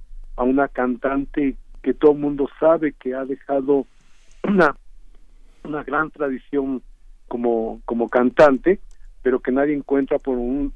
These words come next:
por ninguna parte, y la van a ir a encontrar en las montañas y tal, y se, y se arma un concierto, pues, casi,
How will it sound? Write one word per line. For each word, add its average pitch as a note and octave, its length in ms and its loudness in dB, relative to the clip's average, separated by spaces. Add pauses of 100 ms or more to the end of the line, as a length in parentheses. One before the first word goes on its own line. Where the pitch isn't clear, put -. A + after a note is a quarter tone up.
(100)
por C3+ 140 0
ninguna B2 380 0
parte, B2 340 -2
y D3+ 60 -2
la B2 100 2
van A2 160 0
a C3 40 0
ir B2+ 60 2
a B2 40 0
encontrar A2+ 420 -2
en B2+ 120 0
las A2+ 180 -2
montañas A#2 720 2
y A#2 60 -8
tal, B2+ 280 4
y A#2+ 120 -4 (100)
se, G#2+ 280 -2 (540)
y C#3 100 -6
se - 120 6
arma C#3 200 6
un C#3 120 4
concierto, C3 1120 0 (440)
pues, - 120 -2 (300)
casi, B2 1040 -2